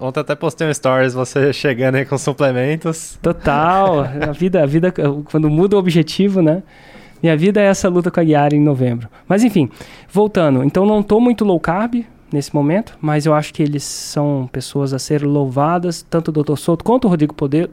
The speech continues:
Speaker 2: Poleso, o trabalho deles junto de, de trazer evidência científica. E, e eu sentia falta disso no marketing, né? Porque a gente falava muito sem evidência científica.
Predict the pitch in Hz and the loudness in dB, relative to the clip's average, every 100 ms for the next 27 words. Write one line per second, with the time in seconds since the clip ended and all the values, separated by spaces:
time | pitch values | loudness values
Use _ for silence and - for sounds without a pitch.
0 | - 151 147 185 170 156 147 160 151 147 | -2 0 2 0 -2 -4 -2 -2 -2 -4
1 | 131 147 170 156 151 156 - - - - | -2 -4 -4 -4 -6 -6 -14 -20 -20 -18
2 | - 160 170 156 156 151 151 147 156 147 | -8 -2 0 2 2 2 0 0 -2 -2
3 | - 233 - - - - 202 190 208 208 | -2 -4 -4 -6 -4 0 2 4 2 2
4 | 240 254 - 226 220 208 202 226 196 170 | 0 0 0 0 0 -2 -2 -2 -2 -4
5 | 165 160 139 139 156 - - - 165 160 | -8 -10 -6 -6 -8 -12 -20 -8 -4 0
6 | 170 180 - 180 180 180 185 285 - 233 | 0 -2 -2 -2 -2 -2 0 0 0 -2
7 | 214 180 170 165 165 156 147 131 - | -2 -2 -4 -4 -4 -4 -4 -8 -10